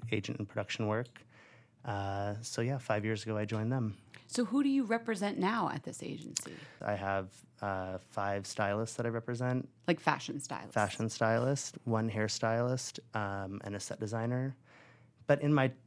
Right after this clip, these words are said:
Speaker 1: five years there, it's been a variety of hair, makeup, styling, and casting and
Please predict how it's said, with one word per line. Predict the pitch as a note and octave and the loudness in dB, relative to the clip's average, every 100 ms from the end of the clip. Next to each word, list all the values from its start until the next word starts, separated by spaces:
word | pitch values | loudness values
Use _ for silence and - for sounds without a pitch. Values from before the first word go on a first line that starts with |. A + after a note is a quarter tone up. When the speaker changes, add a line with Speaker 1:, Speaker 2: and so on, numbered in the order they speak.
| - | -4
Speaker 1:
five | - B2 A#2 | 4 6 6
years | A#2 A2 | 2 2
there, | A#2 A2 | 2 2
it's | G#2 - | 0 -4
been | A#2 A2 G#2+ G#2+ | -2 0 0 -2
a | G#2 | -2
variety | G#2+ G2+ G2+ G2+ G#2 | 0 0 0 -2 0
of | G2+ F#2+ | -2 -2
hair, | - G#2+ | -2 0
makeup, | G2+ G2 G2 | 0 -2 -6
styling, | - A2+ G2+ G2+ F#2+ G2 G2 | -2 0 0 0 -2 -4 -4
and | G2+ G2 | -6 -6
casting | - G2 - G2+ G2 G2 | -4 -6 -6 -8 -8 -8
and | G2 | -10